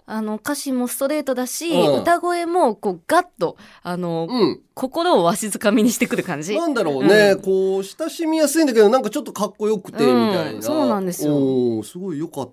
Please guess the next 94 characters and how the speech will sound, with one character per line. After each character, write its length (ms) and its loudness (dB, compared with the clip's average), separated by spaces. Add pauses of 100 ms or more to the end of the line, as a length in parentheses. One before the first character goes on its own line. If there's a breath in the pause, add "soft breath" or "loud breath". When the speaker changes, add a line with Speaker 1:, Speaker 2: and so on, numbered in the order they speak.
Speaker 2:
た 100 -2
し、 160 -8
あ 120 -2
あ 40 0
い 40 0
う 340 -6
人 260 -4
知 280 -4
れ 120 6
る 160 2
機 160 -10
会 240 2
に 80 -2
も 100 -6
な 120 2
っ 120 -4
た 100 -6
か 120 -6
ら、 100 -4
Speaker 1:
う 60 -2
ん、 20 -2
う 100 -2
ん。 80 -10 (340 loud breath)
Speaker 2:
や 120 4
っ 40 0
ぱ 100 2
ま 340 2
だ 120 4
ラ 180 6
ジ 140 2
オ、 100 4
こ 300 2
う、 60 4
面 100 2
白 140 -2
く 80 -4
な 100 0
り 60 -6
そ 180 -2
う 20 0
だ 80 0
な 160 0
と 120 -8
思 160 -4
っ 20 -2
た 240 -12
ん 80 -14
で、 140 -10
Speaker 1:
は 320 -6
い。 60 -10
Speaker 2:
え 460 0
ー、 60 -10
楽 140 2
し 100 -2
ん 20 -2
で 60 -4
い 60 -6
き 80 -6
ま 100 -2
し 80 4
ょ 60 8
う 40 6
よ。 60 4
Speaker 1:
こ 60 -4
っ 80 -18
か 80 -2
ら 120 0
ね、 160 0
Speaker 2:
ね。 200 0
Speaker 1:
ま 60 0
た 120 -4
盛 180 -8
り 80 -6
上 60 -8
げ 80 -10
て 100 -14
い 60 -12
き 80 -12
ま 100 -4
し 100 -4
ょ 40 0
う。 40 0
Speaker 2:
は 220 6
い。 100 -4
と 160 -4
い 60 4
う 60 2
こ 100 -4
と 180 -2
で 140 2
ね、 200 2
曲 400 0
は 120 6
ね、 440 4